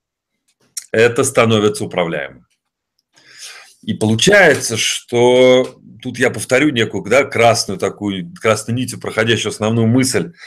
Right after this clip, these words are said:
нашего подкаста "Управление продажами", что роль руководителей,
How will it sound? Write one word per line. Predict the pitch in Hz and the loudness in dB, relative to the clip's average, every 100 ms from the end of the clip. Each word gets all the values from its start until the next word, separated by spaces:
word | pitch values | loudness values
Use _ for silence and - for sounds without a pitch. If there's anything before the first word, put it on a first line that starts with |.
| - - | -20 -4
нашего | 117 117 110 | 0 0 0
подкаста | 92 113 - 113 - | 0 0 0 0 -2
"Управление | 92 110 110 107 98 | -2 -2 0 -2 -2
продажами", | 107 110 170 143 123 | -4 0 2 0 -2
что | - - | -4 -2
роль | 110 120 117 | 0 4 2
руководителей, | 110 95 95 92 92 113 170 151 98 - | 2 -4 -4 -2 0 2 0 0 -2 -6